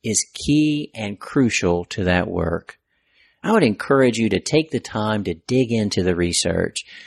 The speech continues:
Listen to the podcast interviewing the cognitive and neuroscientists who are studying how we learn to read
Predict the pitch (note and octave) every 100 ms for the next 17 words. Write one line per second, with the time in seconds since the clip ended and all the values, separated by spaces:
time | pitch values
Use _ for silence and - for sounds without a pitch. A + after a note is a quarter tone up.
0 | - G3+ B3+ - A3 D#3 A#2 - B2 B2
1 | A2 - G2+ F#2+ - - A#2 B2 G2+ F#2+
2 | F#2+ F2+ F2 - G#2+ A#2 A2+ G#2+ A2+ G2+
3 | F2+ F2 G2+ G#2+ G2+ - F#2 F#2+ F#2+ -
4 | F#2+ - - - - - C3+ A#2 - C#3+
5 | D3+ A2+ G#2 G#2+ D3+ D#3 A2+ A#2 A2+ F#2+
6 | F#2 G2+ F2 E2+